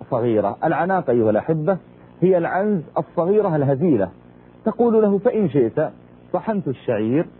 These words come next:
وذبحت العناق ونعمل لحم وخبز"، يأتي النبي صلى الله عليه وسلم ويأكل الخبز باللحم ويشبع. قال جابر: "نعم." قال جابر: "فأقبلت امرأتي إلى القمح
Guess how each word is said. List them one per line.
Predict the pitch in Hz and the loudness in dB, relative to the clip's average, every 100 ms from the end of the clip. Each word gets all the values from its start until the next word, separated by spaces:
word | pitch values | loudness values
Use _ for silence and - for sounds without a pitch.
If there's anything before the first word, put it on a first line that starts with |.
| - - - | -20 -14 -4
وذبحت | 151 160 156 - 143 | 0 0 -2 -4 -4
العناق | 110 113 123 185 - - | -2 -2 -2 -2 -6 -4
ونعمل | 226 208 123 185 180 - - - - | -2 -2 -2 -4 -4 -12 -20 -18 -4
لحم | 185 151 170 190 - - - - | -2 -2 -4 -6 -12 -20 -20 -6
وخبز"، | 139 - 185 - - - - | -4 -2 -4 -6 -18 -20 -4
يأتي | 240 - - | -2 -2 -2
النبي | 131 120 123 | 0 2 0
صلى | 110 | 0
الله | 110 104 | -2 -2
عليه | 104 | -4
وسلم | - 165 190 - - - - | -4 -2 -2 -6 -20 -12 -4
ويأكل | 220 165 120 185 180 175 | 0 0 -2 -4 -4 -6
الخبز | 147 160 165 - | -4 -4 -6 -6
باللحم | 170 139 123 202 277 | -2 0 -2 -4 -2
ويشبع. | 147 117 107 - - - - - - - | -2 -2 -6 -6 -8 -20 -20 -20 -18 -6
قال | 113 107 | -2 0
جابر: | 123 139 156 | 0 0 -2
"نعم." | 190 160 123 - - - - | -2 -6 -8 -16 -20 -10 -4
قال | 117 110 | -2 0
جابر: | 131 120 104 | 0 0 -2
"فأقبلت | - 135 131 113 104 98 | -4 -4 -4 -2 -2 -2
امرأتي | 101 127 120 101 95 | -4 -2 -2 -4 -2
إلى | 98 92 - - - - - - - - - - - | -2 -2 -6 -20 -20 -20 -20 -20 -20 -20 -20 -16 -6
القمح | 123 107 127 | -4 0 -2